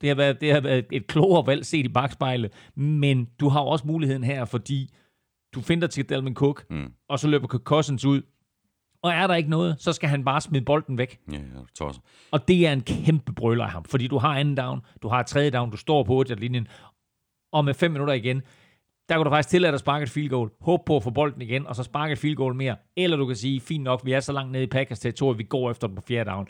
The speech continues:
Speaker 1: Men du må fandme, undskyld mig, det er første gang nogensinde i N F L-showets historie, jeg har sagt fandme,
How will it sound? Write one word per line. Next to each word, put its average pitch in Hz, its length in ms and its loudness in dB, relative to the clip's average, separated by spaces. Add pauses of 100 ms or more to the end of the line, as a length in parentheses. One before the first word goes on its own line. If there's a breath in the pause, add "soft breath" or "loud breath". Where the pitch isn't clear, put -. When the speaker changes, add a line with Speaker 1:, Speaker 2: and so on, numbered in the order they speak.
(100)
Speaker 1:
Men 147 140 2
du 147 80 6
må 139 140 2
fandme, 135 500 -4
undskyld 131 400 -2
mig, 113 120 0
det 117 80 -2
er - 40 -20
første 135 260 0
gang 123 160 -2
nogensinde 127 400 -4
i 113 40 -2
N 101 80 -8
F - 60 -4
L-showets 120 560 -2
historie, 113 320 -6
jeg 110 80 -2
har 113 100 -4
sagt - 120 -18
fandme, 123 280 0